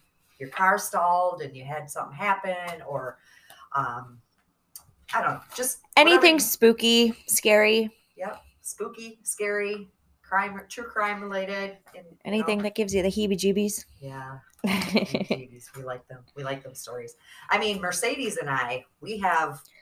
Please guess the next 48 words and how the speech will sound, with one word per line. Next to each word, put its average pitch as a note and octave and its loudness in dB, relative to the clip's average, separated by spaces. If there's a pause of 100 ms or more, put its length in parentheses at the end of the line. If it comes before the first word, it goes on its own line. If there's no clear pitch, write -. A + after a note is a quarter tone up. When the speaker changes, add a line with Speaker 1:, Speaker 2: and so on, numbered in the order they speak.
(360)
Speaker 1:
stories D#3+ 2
upon C#3+ -4
stories D#3+ 0
that - -10
we F3+ -6
can D3 -12
share A#2+ -8
with A#2+ -16
you, A#2+ -16
but B2+ -8 (640)
those E3 -2
are D3 -2
gonna G3+ -8
come G3+ 2
out F#3 2
in D3+ -18
due D#3 -12
time. C3+ -8 (360)
Um, C3 -6 (1120)
we B3+ -6
wanna C#4+ 2
hear F3 -4
from C#3+ -14
you. C3+ -12
We D#3 -12
want, F3 -4 (100)
we G#3 -8
want A3 -2
your A3 -2
stories C3+ -6
out B2+ -10
there C3+ -10
too. C#3 -8 (420)
So B2+ -2 (100)
you D#3+ -14
guys D#3 -6
can - -20
get D#3+ -12
those D#3+ -6
out B2 -6
there, B2 -16 (580)
get - -10
them D#3+ -4
to D#3+ -8
us D3+ -4
so F3 -6
we A#3+ -4
can, C#3 -10